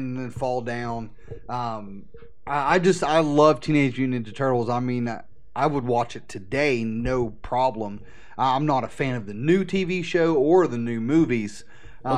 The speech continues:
Speaker 1: Um,
Speaker 2: they gotta just make animation cheaper, and I get that's why they look the way they do.
Speaker 1: Yeah.
Speaker 2: But the nineties one was just the best. I
Speaker 1: For
Speaker 2: don't know.
Speaker 1: sure.
Speaker 2: It's really good. Um, and I'm sure current people would disagree. Like, you know, kids now watching it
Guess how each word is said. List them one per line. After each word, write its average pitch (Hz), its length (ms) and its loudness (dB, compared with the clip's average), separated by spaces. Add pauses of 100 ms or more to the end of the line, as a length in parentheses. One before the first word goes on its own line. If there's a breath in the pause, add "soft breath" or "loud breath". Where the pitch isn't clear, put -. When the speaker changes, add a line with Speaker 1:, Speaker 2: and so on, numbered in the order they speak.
Speaker 1:
Um, 107 60 -6
Speaker 2:
they 160 120 2
gotta 170 240 2
just 156 240 -8
make 131 380 -4
animation 113 580 -4
cheaper, 113 420 -4
and 107 120 0
I 104 60 0
get 107 260 -6
that's 101 200 -4
why 98 140 0
they 95 120 -2
look 95 180 -6
the 104 80 -4
way 107 120 -2
they 107 140 -2
do. 107 320 -4 (140)
Speaker 1:
Yeah. 151 380 0 (360)
Speaker 2:
But 110 460 0 (720)
the 117 140 -8
nineties 131 380 -2
one 123 140 -4
was 113 100 -6
just 113 200 -10
the 98 60 -10
best. 92 520 -8 (240)
I - 20 -6
Speaker 1:
For 190 120 8
Speaker 2:
don't 190 40 4
know. - 40 -2
Speaker 1:
sure. 185 380 4 (100)
Speaker 2:
It's 92 140 -12
really 95 240 -6
good. 82 240 -12 (340 soft breath)
Um, 107 220 0
and 110 100 -4
I'm 117 140 -4
sure 110 440 -2 (520)
current 104 480 -4
people 92 340 -8
would 90 120 -6
disagree. 85 600 -8
Like, 87 180 -6
you 92 60 -6
know, 85 140 -8
kids 87 320 -8
now 87 220 -6
watching 85 420 -8
it 85 200 -12